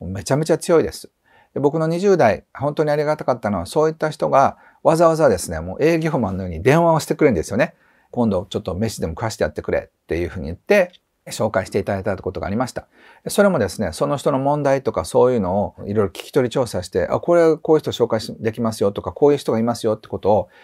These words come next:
まあ、僕ができることは実はあんまりなかったんですけど、問題の本質を見抜いたりとか、「え、こういったことができるんじゃないですか」とか、しかるべき人をパッと五分で紹介したりとかしたので、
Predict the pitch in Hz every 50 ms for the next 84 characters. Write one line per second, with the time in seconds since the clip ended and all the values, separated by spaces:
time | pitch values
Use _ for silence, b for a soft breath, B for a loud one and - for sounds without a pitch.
0 | b b b 180 151 123 123 139 160 254 - 240 226 233 226 240 220 262 269 277
1 | 277 240 165 127 110 110 - - 117 107 113 139 156 156 147 147 - 226 170 -
2 | - 92 92 78 - - - 107 151 196 135 - b b b b b b b b
3 | b 147 170 175 175 170 165 156 160 156 151 139 135 - 160 151 147 131 - -
4 | 139 135 135 139 139 131 120 113 107 90 85 - 85 - - 127 127 117 101 90
5 | _ _ _ _ _ - - - - 139 139 123 - - 139 117 113 101 95 107
6 | 104 - 113 104 95 92 92 95 92 92 85 82 - - 113 110 - 101 - 85
7 | 80 - - - 127 123 117 127 - - - - - - 98 87 85 95 - _
8 | _ _ - - - - - 110 110 156 180 165 147 101 87 - - 101 92 -
9 | 95 90 - - 90 78 78 - - 85 - - 127 117 110 151 165 123 B